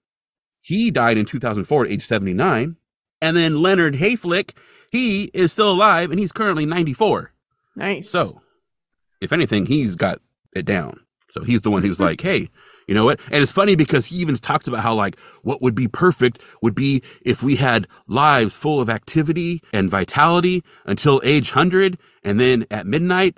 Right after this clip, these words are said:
Speaker 1: on your birthday, you just died. <laughs>
Speaker 2: <laughs>
Speaker 1: So, I don't know. We'll see if he lives to be a hundred and if he dies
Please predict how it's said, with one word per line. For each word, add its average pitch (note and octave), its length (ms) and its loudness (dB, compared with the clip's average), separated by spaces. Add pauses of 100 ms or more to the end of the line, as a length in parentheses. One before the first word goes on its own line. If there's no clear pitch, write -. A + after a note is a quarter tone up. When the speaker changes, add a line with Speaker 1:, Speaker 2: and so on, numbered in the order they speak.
(240)
Speaker 1:
on A#2 120 0
your A2 80 0
birthday, F#3 600 0
you A2 120 -4
just A#2+ 200 -2
died. F#2 340 0 (180)
<laughs> - 440 -14
Speaker 2:
<laughs> D#4+ 100 0 (580)
Speaker 1:
So, F#2+ 360 -2
I F2+ 60 -8
don't D3 100 0
know. B2 100 -2
We'll F#2+ 120 -6
see C3+ 160 -8
if A#2 80 -6
he B2 60 -4
lives A2 160 -2
to A2 40 -10
be G#2+ 80 -2
a - 20 -2
hundred G#2+ 280 -2
and F#2+ 80 -2
if F#2+ 60 -6
he G2+ 60 -4
dies A#2 320 -6